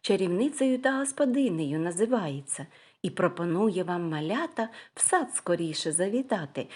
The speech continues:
дарунки осені збирати. А що росте в саду? Правильно, солодкі фрукти та ягоди, і вони дуже корисні продукти. А скажіть, малята,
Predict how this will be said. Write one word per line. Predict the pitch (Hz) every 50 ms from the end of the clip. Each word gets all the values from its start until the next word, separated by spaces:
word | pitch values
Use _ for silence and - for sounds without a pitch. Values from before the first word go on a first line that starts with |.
| - - -
дарунки | 175 180 175 165 160 160 175 185 - - 370 427 - -
осені | - 226 202 190 190 - - 185 185 185 180 165
збирати. | 170 165 165 196 208 202 180 165 151 - - - 147 - - _ _ _ _ -
А | 311 330
що | - - - 330 285 208
росте | 185 180 - - 170 156
в | 151
саду? | - - 185 175 156 151 135 - - - _ _ _ _ _ _ _ _ _ _ -
Правильно, | - - 156 160 175 170 151 139 147 143 143 139 135 147 - - - -
солодкі | - - - 170 160 170 170 165 - - 156 139
фрукти | 139 - - 170 185 262 320 - - - 156 143
та | 143 - 220 254
ягоди, | 277 226 185 170 160 165 165 160 170 143 131 160 151 - - - - _
і | 180 180
вони | 165 170 165 160 151
дуже | 131 120 165 233 359 339 - 247
корисні | 240 - 165 160 160 156 180 190 - 202 202 202
продукти. | 202 196 208 214 196 165 156 143 - - - - - - - - -
А | - 302
скажіть, | - - 480 453 381 320 240 -
малята, | 180 175 190 202 202 170 143 139 - 131 143